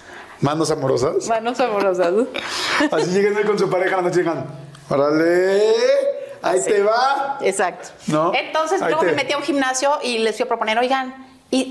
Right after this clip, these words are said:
Speaker 2: no puedo dar clases aquí", porque daban, ya sabes, zumba, aeróbics, no sé qué. Le dije, "Yo doy
Speaker 1: No,
Speaker 2: clases
Speaker 1: zumba,
Speaker 2: hawaiano".
Speaker 1: había.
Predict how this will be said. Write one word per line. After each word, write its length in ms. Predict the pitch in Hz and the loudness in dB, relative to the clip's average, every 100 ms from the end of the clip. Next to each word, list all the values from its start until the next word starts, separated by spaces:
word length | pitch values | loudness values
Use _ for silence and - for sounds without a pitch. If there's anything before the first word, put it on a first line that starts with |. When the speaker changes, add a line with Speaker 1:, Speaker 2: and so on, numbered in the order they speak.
| 262 | 0
Speaker 2:
no 140 | 320 | 2
puedo 160 | 320 381 | 2 2
dar 180 | 330 311 | 0 0
clases 240 | 302 285 | -2 -2
aquí", 320 | 214 208 247 285 | -2 -2 -4 -4
porque 180 | 185 196 | -4 -2
daban, 160 | 220 | -2
ya 80 | 202 | -2
sabes, 240 | 190 180 | -2 -2
zumba, 640 | 202 208 214 226 151 147 143 | 0 0 0 0 0 -2 -2
aeróbics, 460 | 165 185 214 202 | 0 0 -2 -6
no 60 | 190 | -6
sé 60 | |
qué. 80 | 196 | -4
Le 60 | 185 | -2
dije, 120 | 233 | 0
"Yo 100 | 302 | 2
doy 80 | 381 | 2
Speaker 1:
No, 60 | 170 | 0
Speaker 2:
clases 120 | - | 0
Speaker 1:
zumba, 140 | 208 | 0
Speaker 2:
hawaiano". 360 | 330 320 320 - | 0 0 0 0
Speaker 1:
había. 220 | 120 107 | -2 -4